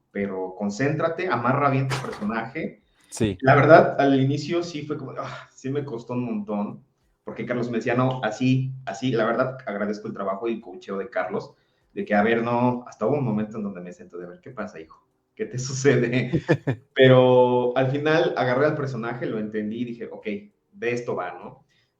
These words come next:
Speaker 1: De esto, aparte de tener a Carlos como compañero actor, es, híjole, es un reto distinto, ¿no?
Speaker 2: Sí.
Speaker 1: Porque él también es muy bueno y él empieza a improvisar y es como de, "Oye, ok,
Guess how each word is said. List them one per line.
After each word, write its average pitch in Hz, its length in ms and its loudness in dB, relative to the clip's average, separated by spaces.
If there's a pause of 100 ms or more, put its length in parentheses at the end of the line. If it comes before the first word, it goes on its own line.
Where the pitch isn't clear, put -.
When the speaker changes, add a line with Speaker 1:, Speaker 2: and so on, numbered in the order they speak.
Speaker 1:
De 101 80 -8
esto, 101 180 -8
aparte 127 400 -4
de 110 100 -2
tener 98 260 -12
a 107 120 -14
Carlos 101 680 -16
como 87 260 -20
compañero 90 500 -10
actor, - 480 -8
es, - 220 -20
híjole, 87 340 -8 (200)
es 123 200 -2
un 143 100 2
reto 131 360 4
distinto, 95 460 -4
¿no? 101 160 -2 (240)
Speaker 2:
Sí. 107 80 -20 (240)
Speaker 1:
Porque 110 220 -4
él 123 60 -2
también 147 220 4
es 151 160 0
muy 143 160 0
bueno 127 460 -2
y 101 420 0
él 123 100 2
empieza 127 380 -2
a 135 40 -4
improvisar 107 680 -4
y 123 80 -2
es 117 80 -4
como 123 200 -4
de, 107 80 -2
"Oye, 127 140 2
ok, 123 120 -4